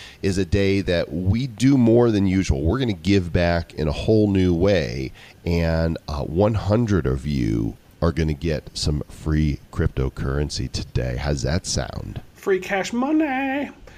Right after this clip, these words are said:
Speaker 2: And, uh, w-, w-, you know, <laughs> I wanna say this to you guys, 'cause you guys are amazing. You know, Joel and I have done other shows, and we do other shows, but n-, there's not been any show that I've been a part of, and I know that Joel's mentioned the same thing,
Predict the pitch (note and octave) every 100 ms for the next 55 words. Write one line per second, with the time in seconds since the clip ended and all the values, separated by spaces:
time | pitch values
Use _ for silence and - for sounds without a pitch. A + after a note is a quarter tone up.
0 | - - - D#3+ D#3 D3+ D3+ D3 - B2
1 | F3+ F3+ - - D3 - - - A3+ F3
2 | - E3 D3+ C#3+ C#3 B2 B2 A#2 C3 D3+
3 | A3+ G3+ E3 D#3 C#3+ - - - C3 C3
4 | B2 A#2+ C3+ D3+ C3 A#2+ G#2 - - -
5 | - B2+ B2+ B2+ B2 B2 E3+ G#3 F3+ D#3+
6 | C#3 B2+ C#3+ C#3 D3 C3+ - C3 A#2+ A2+
7 | A#2 B2 C#3+ E3+ C3+ A#2 A2 A#2+ A2 A2
8 | A2 A#2+ - C#3 D3+ E3 D3+ D#3 F3 F3+
9 | F#3 D3+ D3 C#3+ C#3 C#3 F3+ G3 G3 G3
10 | - - - F#3+ E3+ C#3 D#3 F3 C3+ B2
11 | B2 A2+ A2+ A#2 B2 C3+ C3+ A#2+ C#3 C3+
12 | C3+ C3 B2 A2+ C#3 B2+ C#3